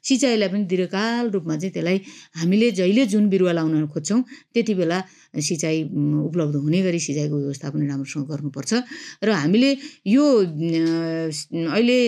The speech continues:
जुन उत्पादनको कुरा जोडिराखेको छ, त्यसमा चाहिँ कृषि बि-, मा जुन खालको हामीले अहिले प्लानिङ ल्याइराखेका छौँ, योजना बनाइराखेका छौँ,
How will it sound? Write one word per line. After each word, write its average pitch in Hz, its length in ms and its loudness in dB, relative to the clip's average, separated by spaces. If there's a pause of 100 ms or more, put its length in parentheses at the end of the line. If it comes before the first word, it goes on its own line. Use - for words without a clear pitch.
जुन 220 140 2
उत्पादनको 240 680 2
कुरा 214 280 0
जोडिराखेको 175 560 0
छ, 156 80 -2 (460)
त्यसमा 294 260 2
चाहिँ 294 240 2
कृषि 330 460 4
बि-, 233 500 2
मा 240 320 4
जुन 294 160 4
खालको 294 320 2
हामीले 226 320 4
अहिले 214 320 4
प्लानिङ 185 320 0
ल्याइराखेका 165 460 0
छौँ, 214 240 0
योजना 202 300 2
बनाइराखेका 156 500 -2
छौँ, 240 180 2